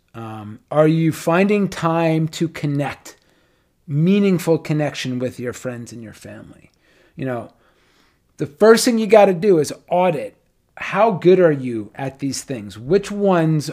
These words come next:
are, uh, in severe deficits? Which ones are you kind of already doing? For some of you, you're, maybe you're already pretty good at drinking enough water and, you know,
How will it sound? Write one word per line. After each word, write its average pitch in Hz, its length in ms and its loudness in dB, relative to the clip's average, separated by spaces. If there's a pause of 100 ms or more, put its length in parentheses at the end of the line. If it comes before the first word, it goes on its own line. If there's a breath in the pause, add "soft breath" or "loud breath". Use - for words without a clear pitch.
are, 131 540 0 (100)
uh, 127 300 -6
in 135 100 -4
severe 143 400 -2
deficits? 127 640 -10
Which 143 180 -6
ones 185 220 -6
are 190 60 -4
you 175 100 -4
kind 190 220 -2
of 185 40 -2
already 185 460 2
doing? 175 280 -4
For - 60 -20
some 170 160 -4
of 214 120 -4
you, 226 80 0
you're, 196 160 0
maybe 180 320 0
you're 175 160 4
already 180 500 2 (320 loud breath)
pretty 190 220 2
good 170 240 6
at 143 280 0
drinking 143 300 -4
enough 135 320 -6
water 127 800 0
and, 110 340 -12
you 113 120 -16
know, 107 240 -16